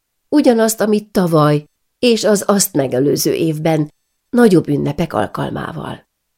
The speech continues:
Az anyja minden nyáron megtoldotta egy csíkkal, így alkalmazkodva a lánya növekedéséhez. Még sikerrel járt, még nem érték el Fridát a női esedő idomok.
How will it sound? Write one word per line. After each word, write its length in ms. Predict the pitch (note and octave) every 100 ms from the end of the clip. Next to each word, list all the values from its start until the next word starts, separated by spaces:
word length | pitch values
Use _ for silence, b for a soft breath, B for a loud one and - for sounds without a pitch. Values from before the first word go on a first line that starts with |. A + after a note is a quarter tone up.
| _ _ _ -
Az 120 | D#3
anyja 280 | D#3+ E3+ D#3
minden 340 | F3+ F3+ D3
nyáron 400 | D3 D3+ D3 C#3
megtoldotta 880 | D3 D#3 - - C3+ D#3 D3+ - C#3+
egy 240 | - C#3 -
csíkkal, 800 | - D#3+ D3 - D#3 C#3 - _ _ _ _
így 280 | C4+ B3+ G#3
alkalmazkodva 920 | G3+ F#3+ G3 F#3 F3+ - G3 F3 F3+
a 140 | - G3
lánya 340 | G3+ F3 D#3
növekedéséhez. 1200 | C3+ B2 - B2+ B2 G#2 - - - - - - _ _ _ _ -
Még 240 | F3+ D#3+
sikerrel 640 | - A#3+ - F3 A#2+ A2+
járt, 480 | C3 - - - - _ _ -
még 240 | C4 C4
nem 180 | C4+ C#4
érték 420 | A3+ G3 E3+ D#3
el 140 | D#3 C#3+
Fridát 520 | - D#3 D3 C3 -
a 100 | C#3
női 440 | F#3 G#3 F#3 C#3
esedő 420 | - - - - -
idomok. 720 | - - - - - -